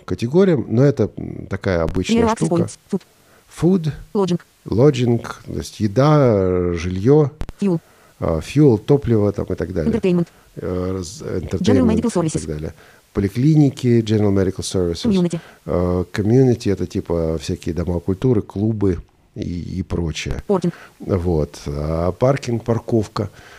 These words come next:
Speaker 1: Ну и, а, естественно, как обычно, вы можете просто выбрать все и посмотреть, э, тупо, что у вас, э, слева, справа находится.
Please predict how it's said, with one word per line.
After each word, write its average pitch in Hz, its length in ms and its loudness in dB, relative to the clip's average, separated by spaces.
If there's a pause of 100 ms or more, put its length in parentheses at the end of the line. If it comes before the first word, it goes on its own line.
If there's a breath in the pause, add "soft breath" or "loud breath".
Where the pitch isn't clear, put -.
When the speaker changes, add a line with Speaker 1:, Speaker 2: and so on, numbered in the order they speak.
(180 loud breath)
Speaker 1:
Ну 113 260 4
и, 165 480 0 (120)
а, 80 160 -6
естественно, 85 560 -4
как - 140 -8
обычно, 87 400 -2
вы 82 60 -2
можете 87 280 -4
просто - 280 -10
выбрать 80 260 -6
все 131 380 0
и 87 60 -2
посмотреть, 92 760 -6
э, 71 220 -6
тупо, - 240 -4
что - 220 -4
у 85 120 2
вас, - 460 -4
э, 67 120 -8
слева, 85 360 -6
справа 82 440 -6
находится. 92 680 -4